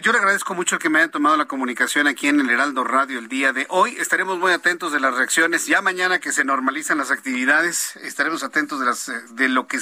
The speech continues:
comente la jefa de gobierno, el gobierno digital también, sobre esto que se ha convertido en un verdadero escándalo, pues en redes sociales, medios de comunicación a nivel nacional y veo también a nivel internacional.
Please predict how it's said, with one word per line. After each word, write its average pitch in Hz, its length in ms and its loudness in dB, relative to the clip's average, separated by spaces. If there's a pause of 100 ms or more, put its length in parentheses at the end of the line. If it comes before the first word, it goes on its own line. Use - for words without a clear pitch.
(100)
comente 147 420 -2
la 127 100 2
jefa 143 280 0
de 123 100 0
gobierno, 190 640 -2 (320)
el 143 140 0
gobierno 147 340 2
digital 135 480 -2
también, 147 500 -2 (220)
sobre 165 260 2
esto 175 140 -4
que 151 100 -6
se 156 160 2
ha 156 140 4
convertido 147 480 0
en 156 100 2
un 170 160 0
verdadero 147 760 2
escándalo, 160 680 -2 (640)
pues 156 160 0
en 160 100 2
redes 202 200 2
sociales, 185 480 0
medios 180 200 0
de 165 80 -2
comunicación 143 640 0
a 170 60 2
nivel 151 280 -2
nacional 156 520 0
y 139 40 -4
veo 151 240 -2 (140)
también 139 460 -2
a 131 80 -6
nivel 131 320 -2
internacional. 110 840 -2